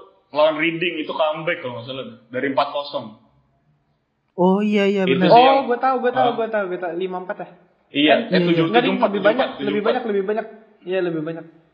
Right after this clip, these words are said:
Speaker 2: Iya, iya,
Speaker 1: Tujuh empat
Speaker 2: benar.
Speaker 1: loh.
Speaker 3: Oh, gue tahu, gue tahu,
Speaker 1: Tujuh lima
Speaker 3: gue tahu.
Speaker 1: tuh.
Speaker 3: Itu gacor juga tuh.
Speaker 1: Itu benar-benar match pertama yang bikin gue merinding nonton Arsenal gara-gara, gara-gara atmosfer match-nya juga kali ya, comeback gitu kan.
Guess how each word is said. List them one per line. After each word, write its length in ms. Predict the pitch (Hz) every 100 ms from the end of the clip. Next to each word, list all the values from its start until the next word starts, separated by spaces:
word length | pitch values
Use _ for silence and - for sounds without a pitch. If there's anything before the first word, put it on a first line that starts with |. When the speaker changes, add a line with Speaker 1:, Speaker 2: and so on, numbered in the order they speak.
| _ _
Speaker 2:
Iya, 80 | -
iya, 80 | 170 160
Speaker 1:
Tujuh 60 | 156
empat 160 | 156
Speaker 2:
benar. 140 | 156 139
Speaker 1:
loh. 100 | 123
Speaker 3:
Oh, 140 | - 196
gue 140 | 208
tahu, 140 | 226 226
gue 120 | 208
tahu, 120 | 214 208
Speaker 1:
Tujuh 140 | 156
lima 220 | 170 196
Speaker 3:
gue 80 | 160
tahu. 80 | 139
Speaker 1:
tuh. 0 |
Speaker 3:
Itu 140 | 214 233 -
gacor 320 | 175 175 175 190
juga 180 | 214 214
tuh. 140 | 220 - - _ 110 - _ _ _
Speaker 1:
Itu 240 | - 165 214 208
benar-benar 400 | 175 165 165 160 160
match 200 | 175 -
pertama 280 | 170 170 165
yang 100 | 160
bikin 180 | 156 165
gue 80 | 156
merinding 400 | 151 156 156 160
nonton 300 | 165 156 147
Arsenal 380 | 147 143 180 180
gara-gara, 480 | 160 139 139 143 139 120 - _ _ _ _ _
gara-gara 340 | 120 131 131 139
atmosfer 460 | 139 151 147 147 143 143
match-nya 280 | 139 143 147
juga 220 | 143 160
kali 160 | 170 151
ya, 80 | 127 123 -
comeback 380 | 123 131 139 139
gitu 180 | 139 139
kan. 180 | 143 147